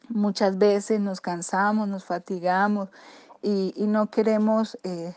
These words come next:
de pronto, eh, reconocer que Él es nuestro dulce refugio, nuestra dulce compañía. Eh, también nos dice las rodillas paralizadas, es decir, que ya muchas veces, eh, no vamos a, a,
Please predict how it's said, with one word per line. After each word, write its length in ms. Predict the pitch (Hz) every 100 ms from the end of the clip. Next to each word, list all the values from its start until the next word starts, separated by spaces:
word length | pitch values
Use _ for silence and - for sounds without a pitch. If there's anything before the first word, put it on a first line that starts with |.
| _
de 160 | - 202
pronto, 760 | 190 202 196 190 - 208 214 - - - - -
eh, 220 | 185 190
reconocer 920 | 190 196 202 190 185 - 202 208 226 - _ -
que 160 | - 202
Él 100 | 196
es 120 | 208
nuestro 640 | 214 208 - 202 185 170
dulce 420 | 170 208 202 -
refugio, 680 | 214 208 196 202 208 180 185
nuestra 380 | 185 180 - 185
dulce 360 | 175 180 190
compañía. 800 | 185 202 196 190 180 180 180 175 - - - - - - -
Eh, 540 | 214 202 202 196 190 -
también 340 | 208 208 202
nos 160 | 208 208
dice 800 | 214 208 - 226 214 208 196 175 _
las 240 | - 208 196
rodillas 460 | 196 190 180 196
paralizadas, 1000 | 202 208 196 180 175 - 180 202 196 185 -
es 100 | 175
decir, 380 | 185 - 202
que 120 | 190 202
ya 160 | 196
muchas 420 | 190 202 - 196
veces, 460 | 190 196 202 175 180 - - - _
eh, 280 | - 185 185
no 140 | 185 190
vamos 400 | 240 247 247 220
a, 280 | 196 175 - -
a, 360 | 180 180 180